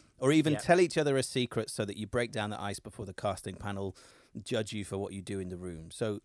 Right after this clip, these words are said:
Speaker 1: Matthew Crosby, what would be your audition addition?
Speaker 2: Right. I think a, I think a judgment from you on them.
Speaker 1: Ooh, <laughs>
Speaker 2: Because
Speaker 1: I like
Speaker 2: they
Speaker 1: that.
Speaker 2: have,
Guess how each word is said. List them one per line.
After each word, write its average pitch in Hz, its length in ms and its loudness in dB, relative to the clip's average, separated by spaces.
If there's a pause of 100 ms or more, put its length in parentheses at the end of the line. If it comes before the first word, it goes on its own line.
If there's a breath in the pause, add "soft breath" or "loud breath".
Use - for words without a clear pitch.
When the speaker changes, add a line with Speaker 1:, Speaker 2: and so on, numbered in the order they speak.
Speaker 1:
Matthew 175 320 2
Crosby, 104 580 2
what 131 180 2
would 135 140 -4
be 101 340 -2 (320)
your 120 420 4
audition 104 600 0
addition? 87 500 -8 (1300)
Speaker 2:
Right. 117 380 -4 (720)
I 170 120 2
think 175 360 -2
a, 156 400 4 (360)
I 160 120 2
think 160 340 -6 (300)
a 143 80 -6
judgment 123 880 0 (240)
from 147 340 2
you 113 480 0 (260)
on 107 240 -6
them. 90 300 -10 (640)
Speaker 1:
Ooh, 180 840 6
<laughs> - 40 -6
Speaker 2:
Because 277 320 10
Speaker 1:
I - 40 6
like 180 240 6
Speaker 2:
they 202 60 4
Speaker 1:
that. 208 140 6
Speaker 2:
have, 190 220 4